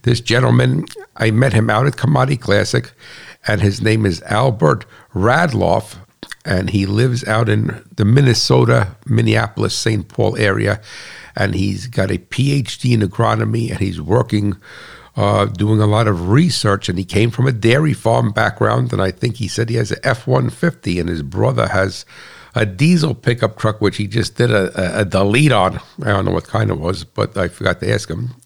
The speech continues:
And then, but he is, so he gave me a pin in Minneapolis, Saint Paul, but he's also giving me a pin in Tanzania because he's, he's on his way right now to do some work,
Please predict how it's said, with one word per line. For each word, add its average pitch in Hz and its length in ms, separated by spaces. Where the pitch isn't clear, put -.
And 98 180
then, 101 260
but 113 140
he 151 420
is, 127 320
so 131 140
he 123 340
gave 120 220
me 120 140
a 107 40
pin 160 440
in 113 340
Minneapolis, 110 640
Saint 104 320
Paul, 175 280
but 117 180
he's 107 160
also 185 500
giving 110 460
me 107 160
a 104 40
pin 110 380
in 117 180
Tanzania 113 920
because 113 360
he's, 95 180
he's 104 220
on 113 340
his 98 180
way 107 280
right 101 280
now 107 300
to 101 180
do 98 220
some 101 420
work, 113 600